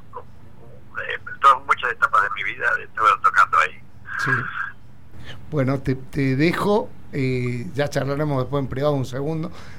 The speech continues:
Speaker 2: Te paso con un coequiper, una gran persona, un melómano, que se está muriendo por hacerte una pregunta.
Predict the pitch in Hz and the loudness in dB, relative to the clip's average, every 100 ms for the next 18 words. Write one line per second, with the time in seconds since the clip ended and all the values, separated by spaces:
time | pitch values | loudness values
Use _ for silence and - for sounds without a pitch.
0 | - 156 139 214 208 139 135 147 143 139 | -2 0 4 6 6 4 4 6 6 6
1 | 131 127 127 120 156 156 - 180 170 190 | 4 2 0 0 4 4 4 -2 2 2
2 | 220 - 143 139 170 185 180 156 185 180 | 2 0 0 4 4 4 2 2 2 2
3 | 175 135 139 151 170 165 170 196 - - | 2 2 4 6 6 6 2 0 -4 -10
4 | - 127 139 190 202 208 226 196 156 147 | -6 -4 2 6 6 8 8 8 6 6
5 | 170 151 139 120 131 135 131 107 104 | 2 2 0 0 -2 0 -2 -4 -8